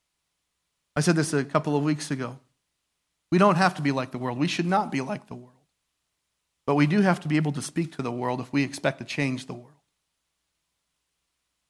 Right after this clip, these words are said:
We must be aware of selfish worship. We have to be aware of the meology and the songs we sing and the, the me focus in the sermons we preach and the classes we teach.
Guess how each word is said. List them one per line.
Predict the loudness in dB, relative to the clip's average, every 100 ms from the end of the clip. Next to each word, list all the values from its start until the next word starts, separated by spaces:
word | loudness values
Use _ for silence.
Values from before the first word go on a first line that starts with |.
| _
We | 6
must | 8 8 6
be | 0 0
aware | 2 2 4 2
of | 0 -8
selfish | 2 4 4 -2 -6 -10 -14 -6
worship. | -4 -2 -4 -8 -12 _ _ _ _ _ _ _ _ _ _ _ 4
We | 6
have | 8 8 6
to | 2
be | 2
aware | 2 4 4
of | 4
the | 2
meology | 2 4 6 6 4 0 -2
and | -2 -4
the | -2
songs | 2 4 2 0
we | -4
sing | -4 -4 -4 -4
and | -4
the, | -6 -8 _ _ 0
the |
me | 4 6 4
focus | 2 2 2 2 -2 -2
in | -2
the |
sermons | 0 0 2 2 0
we | -2 -6
preach | -6 -6 -6 -6
and | -8
the |
classes | 0 4 6 4 -2
we | -4 -6
teach. | -6 -8 -8 -10